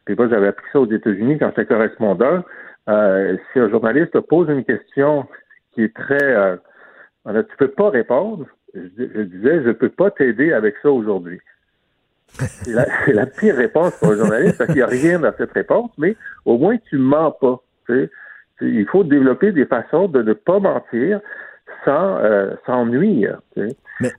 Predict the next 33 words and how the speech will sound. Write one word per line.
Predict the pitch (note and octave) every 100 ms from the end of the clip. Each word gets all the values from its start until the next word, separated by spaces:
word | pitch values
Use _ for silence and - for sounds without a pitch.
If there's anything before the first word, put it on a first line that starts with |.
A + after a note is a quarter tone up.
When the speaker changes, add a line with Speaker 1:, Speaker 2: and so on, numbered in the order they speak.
| -
Speaker 1:
Mais... | G#2+ G#2+
moi, | E3 E3
je |
vois, | A#2 A2 C3+ D#3 A#2+ G#2+ - G2+
parce | A#2
que | -
je | -
suis | - B2+
très | A2
attentif, | G#2 G#2 - G3+ - -
euh, | G#2 G2+ G2+ G#2+
de | G2
voir | A2 C3+ -
comment, | A2 A2 C#3 D#3
euh, | G2 F#2+
les | G2 F#2+ G2+
adversaires | A2 G#2 G2+ - A#2 C#3+ F3+ E3 -
ou, | A2 G2
euh, | F2+ - - - _ -
qui | G#3
ment | D3 C#3+ G3 -
et | A2+
qui | - F#3+
ne | E3
ment | C3 B2
pas | A2+ C#3
en | C3
politique. | G#2 F2 - G#2+
Quand | D#3+
tu | F3
es | G3+
en | D#3
politique, | D3+ B2+ C3 F3